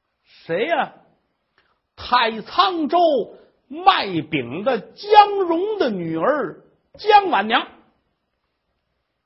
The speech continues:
哟，这半天就缓不过这魂儿来。哎，这可就愣了。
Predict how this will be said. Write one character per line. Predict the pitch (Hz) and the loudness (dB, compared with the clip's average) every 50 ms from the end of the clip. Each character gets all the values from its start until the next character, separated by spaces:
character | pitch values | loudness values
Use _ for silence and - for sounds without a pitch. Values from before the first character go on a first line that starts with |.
| _ _ _ _ - | _ _ _ _ -14
哟， | 427 453 494 494 480 427 339 - - - _ _ _ _ _ _ _ _ _ _ _ _ _ _ _ _ _ _ _ _ _ _ _ _ _ | -4 0 2 2 2 0 -2 -8 -14 -20 _ _ _ _ _ _ _ _ _ _ _ _ _ _ _ _ _ _ _ _ _ _ _ _ _
这 | 170 | -10
半 | 170 - - - 208 202 160 | -2 0 0 0 0 -2 -8
天 | - - 415 453 403 | -4 -2 -2 -2 0
就 | 339 277 220 | 0 0 0
缓 | 156 156 175 196 226 277 294 | 0 0 0 0 0 0 -2
不 | 277 | 0
过 | 254 233 | 0 0
这 | 196 180 156 | 2 2 -2
魂 | - - | -4 -2
儿 | 165 180 233 262 | 0 2 2 2
来。 | 233 - - - - _ _ _ _ _ _ - - - - - _ _ _ _ _ _ _ _ _ _ _ _ _ _ _ _ _ - | 0 -2 -6 -12 -20 _ _ _ _ _ _ -20 -20 -20 -20 -20 _ _ _ _ _ _ _ _ _ _ _ _ _ _ _ _ _ -4
哎， | - 302 320 - - - - _ _ _ _ _ _ _ _ _ | -4 -2 -2 -4 -8 -18 -20 _ _ _ _ _ _ _ _ _
这 | 262 | -20
可 | - - 262 | -12 -10 -8
就 | 226 320 | -6 -4
愣 | 330 359 370 370 381 392 381 330 302 262 220 196 | -2 0 0 0 0 0 -4 -6 -6 -6 -2 0
了。 | 190 190 180 - - | 0 -2 -2 -6 -16